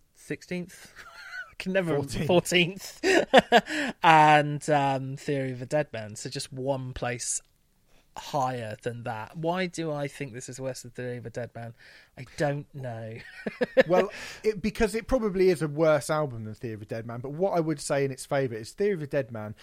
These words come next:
Speaker 2: says some really nasty misogynistic
Speaker 1: That's
Speaker 2: shit in it,
Speaker 1: true.
Speaker 2: which this doesn't.
Speaker 1: Yeah, true, true.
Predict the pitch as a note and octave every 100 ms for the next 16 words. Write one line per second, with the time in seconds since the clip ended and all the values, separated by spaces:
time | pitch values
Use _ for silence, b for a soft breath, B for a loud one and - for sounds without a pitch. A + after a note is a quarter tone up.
0 | B B - C3+ - B2+ C3 C#3+ C#3 C3
1 | B2+ B2 - C3 C3+ C3 C3 B2+ - -
2 | A2 G#2+ A#2 - A2+ A2 G#2 - E3 D3
3 | - G#2+ - C3+ B2+ A#2+ - A#2+ A#2 -
4 | - _ - B2+ A2 - G#2 F#2+ G2+ -
5 | _ F3 D3 C3+ C3 B2+ - C#3 C3 B2+
6 | _ - - C3 B2